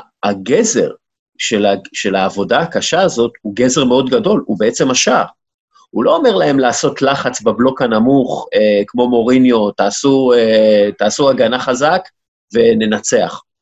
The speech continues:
הוא אומר להם, "תעשו הגנה חזק ונפקיע, ויהיה לנו כיף." וזה גם כן חלק מה-, אה, פילוסופיה שלו, להפוך את כל העבודה הזאת למשהו שהוא כיף, והוא משהו שמשלים אותך, ומשהו ש-, אה,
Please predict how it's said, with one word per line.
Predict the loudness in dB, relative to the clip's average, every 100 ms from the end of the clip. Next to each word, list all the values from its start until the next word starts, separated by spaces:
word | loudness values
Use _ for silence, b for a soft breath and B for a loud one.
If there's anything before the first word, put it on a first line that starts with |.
| _
הוא | -2
אומר | 0 0
להם, | 2 0 0 -6 _
"תעשו | -4 0 2
הגנה | 2 2 0
חזק | -2 -2 0 -2 -4 -6
ונפקיע, | -4 -4 -4 0 0 0 -4
ויהיה | -2 0
לנו | 0 -2
כיף." | -2 -2 -2 -8 b b b _ _ -8
וזה | -4
גם | -2 -2
כן | -4
חלק | -2 -2 -2 -2
מה-, | -2 0 0 0 0 -2 -4
אה, | -4 -2 -4
פילוסופיה | -8 -4 -4 -2 -2
שלו, | -2 -4 -6 _ -6
להפוך | -4 -6 -2 2 2 0
את | -4 -4
כל | -2 0
העבודה | 0 0 -2 0 0
הזאת | 0 0 -2 -2 _ _ _ -4
למשהו | -2 -2 -4 -6
שהוא | -4 -4 -2
כיף, | -2 -2 -8 _ _
והוא | -4 -2
משהו | -2 -2
שמשלים | -4 -4 -2 -2 0
אותך, | 0 0 -2
ומשהו | 0 0 0 -2 -4
ש-, | 0 2 4 4 2 -4 _ -10
אה, | -6 -4 -4 -4